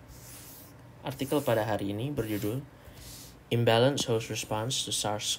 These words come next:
cov two Drives Development of covid nineteen.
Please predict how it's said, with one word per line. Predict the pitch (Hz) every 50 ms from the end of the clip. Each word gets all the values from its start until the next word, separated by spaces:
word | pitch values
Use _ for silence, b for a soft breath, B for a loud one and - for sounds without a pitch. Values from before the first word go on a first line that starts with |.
| -
cov | - - 107 104 - - -
two | - 117 123 127 123
Drives | - 110 107 104 101 101 - -
Development | - 98 107 104 107 101 107 107 101 95 101 -
of | - - - -
covid | - 98 95 95 101 98 - 95
nineteen. | 92 90 90 - 98 98 90